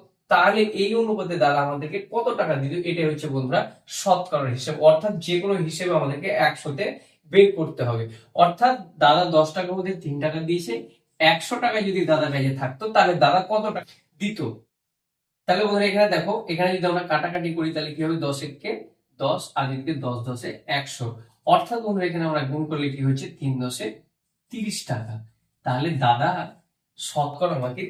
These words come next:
তিরিশ টাকা দিত যদি দাদার কাছে একশো টাকা থাকতো। তার মানে একশো টাকায় বন্ধুরা আমরা দাদা দিত কত? তিরিশ টাকা।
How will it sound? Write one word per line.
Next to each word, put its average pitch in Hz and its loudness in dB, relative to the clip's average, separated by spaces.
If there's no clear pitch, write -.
তিরিশ 220 -6
টাকা 175 -2
দিত 139 -4
যদি 143 -2
দাদার 135 2
কাছে - -6
একশো 196 -2
টাকা 143 0
থাকতো। 127 -8
তার 156 2
মানে 196 -4
একশো 147 -2
টাকায় 202 0
বন্ধুরা 147 -2
আমরা 135 0
দাদা 143 0
দিত 135 -4
কত? 180 -6
তিরিশ 214 -4
টাকা। 120 -4